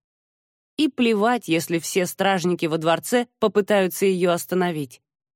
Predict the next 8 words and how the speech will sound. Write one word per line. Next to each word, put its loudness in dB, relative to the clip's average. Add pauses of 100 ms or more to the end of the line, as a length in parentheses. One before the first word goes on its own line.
(260)
Главная 2
цель — -2 (460)
библиотека. 0 (1000)
Стоило 0
ей 2
войти 0
в -4
замок, 0